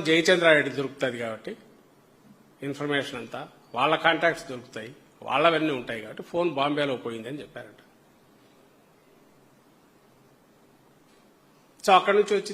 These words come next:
తీసుకొని ఈ వీడియోలో జోగి రమేష్ అని చెప్తారు. ఎట్లా అతుకుతుంది ఇది?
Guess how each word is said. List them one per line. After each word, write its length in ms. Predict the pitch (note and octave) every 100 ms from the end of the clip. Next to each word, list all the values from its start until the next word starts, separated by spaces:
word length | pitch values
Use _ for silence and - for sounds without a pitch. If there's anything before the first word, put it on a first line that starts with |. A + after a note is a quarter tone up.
| F#3
తీసుకొని 360 | E3+ - C3+ C#3+ A#3 F3+
ఈ 40 | F3
వీడియోలో 400 | E3+ D#3 D3 E3+ A3 - - -
జోగి 200 | E3 E3 D3
రమేష్ 240 | C3 B2 D#3+
అని 100 | F3+
చెప్తారు. 320 | - - - - _ _ _ _ _ _ _ - - - - - _ _ _ _ _ _ _ _ _ _ _ _ _ _ _ _ _ _ _ _ _ E3+
ఎట్లా 140 | E3+ A3
అతుకుతుంది 380 | A3 G#3 F#3+ F#3
ఇది? 120 | F3+